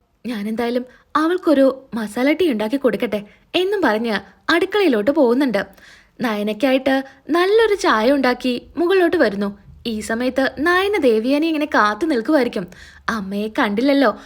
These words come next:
അമ്മ വന്നു കഴിഞ്ഞിട്ട് എങ്ങനെയാ പ്രതികരിക്കുക എന്നൊക്കെ നോക്കാനായിട്ട്. പെട്ടെന്ന് ദേവയാനിയെ കാണുമ്പോ കണ്ണടച്ച് ഉറങ്ങുന്ന രീതിക്ക് കിടക്കുന്നുണ്ട്. ദേവയാനി നയനയുടെ അടുത്തോട്ട് വരുന്നുണ്ട്. "മോള് നല്ല ഉറക്കാണെന്ന് തോന്നുന്നു" എന്നും പറഞ്ഞ് ചായ അവിടെ വെച്ച്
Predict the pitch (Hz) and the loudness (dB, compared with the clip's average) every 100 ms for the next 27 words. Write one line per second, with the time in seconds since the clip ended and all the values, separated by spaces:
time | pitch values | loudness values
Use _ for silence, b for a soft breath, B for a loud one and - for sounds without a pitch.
0 | B - 392 440 370 233 277 302 277 277 | B -4 -2 0 0 0 2 2 2 0
1 | 277 269 269 208 208 240 320 311 233 240 | 0 -2 -4 -8 -6 -2 -2 0 -2 0
2 | 302 285 226 220 B B 381 427 381 - | -2 0 -4 -4 B B -4 -2 -2 0
3 | 302 208 202 339 240 208 - - b b | -2 -2 0 0 0 -2 -6 -8 b b
4 | _ 370 370 440 349 - - 233 208 220 | _ -4 0 2 2 -2 0 0 2 0
5 | 269 330 330 277 285 277 - - 370 381 | 0 0 2 2 2 2 0 -4 -2 0
6 | 440 311 254 262 - - 254 262 330 403 | 0 0 0 -2 -2 -4 0 0 0 0
7 | 320 233 233 330 262 202 294 277 196 190 | 0 -2 -2 0 0 0 -2 -2 -2 -6
8 | - B B B - 311 359 403 415 415 | -10 B B B 0 2 4 2 2 2
9 | 254 208 233 320 294 247 262 285 214 254 | 0 0 0 0 2 2 2 2 0 -2
10 | 220 202 B B B - 226 208 220 254 | -2 -4 B B B -10 -6 -6 -4 -2
11 | 285 233 214 294 302 320 311 240 233 220 | 0 0 -2 0 0 0 0 0 -2 -6
12 | B B B - 370 427 330 233 262 208 | B B B -6 -4 0 2 2 0 -2
13 | 208 B B _ _ - 370 359 427 320 | -6 B B _ _ -2 2 4 4 2
14 | 269 294 220 269 | 4 4 2 2